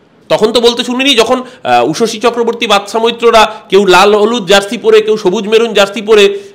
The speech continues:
ইস্ট বেঙ্গল মোহনবাগান একই শট, justice for আর জি কর, তখন তো বলতে শুনিনি যে রাজনীতির লোকেদের কেন জার্সি পরিয়ে কলকাতার ময়দানকে রাজনীতিকরণ করা হচ্ছে।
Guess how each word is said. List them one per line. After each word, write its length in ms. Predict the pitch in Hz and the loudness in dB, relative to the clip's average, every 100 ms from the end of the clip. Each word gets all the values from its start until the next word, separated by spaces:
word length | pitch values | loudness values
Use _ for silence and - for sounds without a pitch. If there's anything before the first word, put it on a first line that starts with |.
| - | -12
ইস্ট 200 | 190 185 | -10 0
বেঙ্গল 240 | 214 233 | 2 2
মোহনবাগান 480 | 226 214 226 220 214 | 2 2 0 0 0
একই 260 | 208 196 220 | 0 -2 -4
শট, 180 | 233 202 | -4 -2
justice 400 | 175 185 226 226 | -2 -4 -8 -8
for 100 | - | 0
আর 240 | 202 185 185 | 2 2 -2
জি 80 | 208 | -2
কর, 220 | 196 180 - - | 0 0 -4 -8
তখন 260 | 165 214 | -2 0
তো 80 | 220 | 0
বলতে 300 | 202 202 226 | 0 0 -2
শুনিনি 400 | 233 240 247 359 - 160 | -4 -2 0 -2 -4 -2
যে 180 | 190 | 0
রাজনীতির 500 | 170 175 175 208 233 | 2 2 0 -6 -4
লোকেদের 480 | 208 214 220 214 214 - - | 0 0 2 2 0 -6 -2
কেন 200 | 175 202 | 0 2
জার্সি 340 | 180 175 233 | 0 -2 -6
পরিয়ে 360 | 202 214 214 202 | -6 -2 0 0
কলকাতার 460 | 196 180 196 202 | 0 -2 0 -2
ময়দানকে 520 | 180 185 196 202 208 202 | 0 0 0 -2 0 2
রাজনীতিকরণ 640 | 175 175 202 202 202 202 | 0 -2 -8 -4 -4 -2
করা 180 | 208 208 | 0 0
হচ্ছে। 340 | 208 - | -2 -8